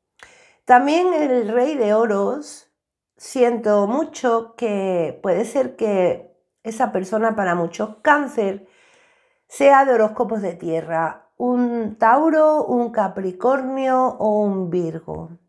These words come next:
con quien está pasando esto. Y también la carta del loco es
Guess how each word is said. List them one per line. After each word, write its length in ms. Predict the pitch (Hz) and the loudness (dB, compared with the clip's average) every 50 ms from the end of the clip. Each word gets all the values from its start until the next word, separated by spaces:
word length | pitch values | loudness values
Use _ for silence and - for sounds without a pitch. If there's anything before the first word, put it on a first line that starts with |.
| _ _ - | _ _ -2
con 220 | - 214 214 220 | 0 0 0 0
quien 200 | 202 214 202 190 | 0 -2 -2 -2
está 480 | 190 185 190 - - 220 214 214 214 214 | -4 -6 -4 4 6 6 6 6 4 0
pasando 800 | - 175 175 - - 220 208 220 226 220 220 220 220 - _ - | -4 -4 -4 -4 -4 -2 -2 -2 -2 -4 -8 -8 -10 -14 _ -12
esto. 600 | - 185 180 180 - - - - - - - _ _ _ _ _ _ - - - - - _ | -10 -10 -10 -10 -14 -16 -14 -12 -12 -12 -14 _ _ _ _ _ _ -20 -20 -20 -20 -18 _
Y 80 | - 262 | -4 4
también 480 | - 311 311 311 302 302 311 311 294 - - | 4 6 6 6 4 2 2 0 0 -4 -4
la 280 | 262 262 247 226 226 | 0 2 2 2 2
carta 380 | 226 226 220 214 208 208 208 190 | 2 0 0 0 0 -4 -4 -2
del 260 | 180 175 170 180 202 | -2 -2 -2 -2 0
loco 580 | 233 277 320 311 - 277 254 247 247 247 247 - | 2 2 0 0 0 2 2 2 2 -2 -6 -10
es 400 | 202 220 233 226 - - - - | -8 -8 -8 -8 -10 -16 -18 -20